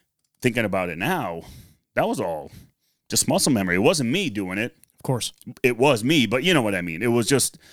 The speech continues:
Speaker 2: It was that you were ste-, you were stepping, <laughs> kind of
Speaker 1: It's
Speaker 2: like,
Speaker 1: weird.
Speaker 2: kind of like when I say, like, it's almost like the eagle theory, right?
Speaker 1: Yeah.
Speaker 2: Like, when you're,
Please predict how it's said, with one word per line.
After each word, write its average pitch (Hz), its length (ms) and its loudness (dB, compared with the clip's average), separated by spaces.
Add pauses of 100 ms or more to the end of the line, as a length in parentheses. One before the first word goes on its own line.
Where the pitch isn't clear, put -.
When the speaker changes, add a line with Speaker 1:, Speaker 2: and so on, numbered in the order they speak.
(120)
Speaker 2:
It 302 40 -12
was 294 100 -2
that 262 180 -2
you 202 80 2
were 208 80 0
ste-, - 240 -2
you 180 180 0
were 170 60 2
stepping, 202 540 0 (760)
<laughs> - 0 - (640)
kind 214 200 -2
of - 20 -4
Speaker 1:
It's 98 100 -2
Speaker 2:
like, 135 100 2
Speaker 1:
weird. 196 360 -2
Speaker 2:
kind 214 160 0
of 220 60 0 (100)
like 196 140 4
when 190 120 2
I 175 80 4
say, 175 220 4
like, 165 340 -4
it's 165 160 -8
almost 170 200 0
like 151 100 0
the 143 180 -2
eagle 139 240 0
theory, 104 360 -6
right? 127 140 0
Speaker 1:
Yeah. 123 80 0
Speaker 2:
Like, 135 120 0
when 139 100 0
you're, 139 100 0